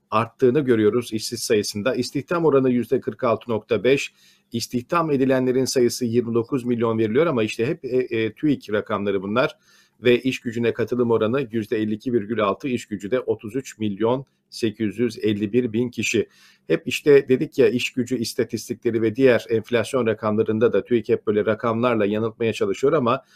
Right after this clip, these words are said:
işsizlerin sayısının ve istihdam edilmeyenlerin sayısını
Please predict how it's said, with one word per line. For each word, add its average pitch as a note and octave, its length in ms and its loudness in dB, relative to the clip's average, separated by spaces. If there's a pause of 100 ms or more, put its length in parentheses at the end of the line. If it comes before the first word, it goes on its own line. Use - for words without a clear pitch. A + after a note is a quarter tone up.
(380)
işsizlerin C3 760 2
sayısının A#2+ 840 2
ve B2 80 6
istihdam A#2+ 520 0
edilmeyenlerin A2+ 640 0
sayısını G#2+ 560 -2